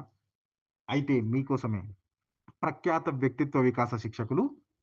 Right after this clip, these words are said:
శ్రీ గమనం గారిచే విద్యార్థులకు ఎలా చదువు పట్ల ఇష్టాన్ని పెంపొందించాలి, ఏకాగ్రత,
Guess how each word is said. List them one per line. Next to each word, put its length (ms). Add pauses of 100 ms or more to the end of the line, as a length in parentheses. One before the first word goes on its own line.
(420)
శ్రీ 560
గమనం 380
గారిచే 400 (600)
విద్యార్థులకు 800
ఎలా 360
చదువు 300
పట్ల 260
ఇష్టాన్ని 360
పెంపొందించాలి, 800 (800)
ఏకాగ్రత, 640